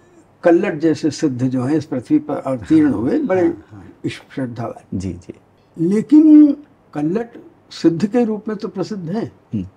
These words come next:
Speaker 1: कल्लट दार्शनिक के रूप में प्रसिद्ध नहीं है।
Speaker 2: हम्म।
Speaker 1: यद्यपि स्पंदकारिका को लेकर के
Speaker 2: जी,
Speaker 1: कल्लट
Speaker 2: जी।
Speaker 1: को हम दार्शनिक
Speaker 2: हाँ।
Speaker 1: भी मानते हैं,
Speaker 2: जी।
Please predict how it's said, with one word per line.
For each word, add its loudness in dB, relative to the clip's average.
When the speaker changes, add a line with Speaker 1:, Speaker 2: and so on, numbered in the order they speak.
Speaker 1:
कल्लट -2
दार्शनिक -4
के -4
रूप 0
में -2
प्रसिद्ध -6
नहीं -4
है। -16
Speaker 2:
हम्म। -4
Speaker 1:
यद्यपि -2
स्पंदकारिका -2
को -4
लेकर -4
के -6
Speaker 2:
जी, -2
Speaker 1:
कल्लट -2
Speaker 2:
जी। -10
Speaker 1:
को -12
हम -8
दार्शनिक -6
Speaker 2:
हाँ। -10
Speaker 1:
भी -4
मानते -2
हैं, -10
Speaker 2:
जी। -12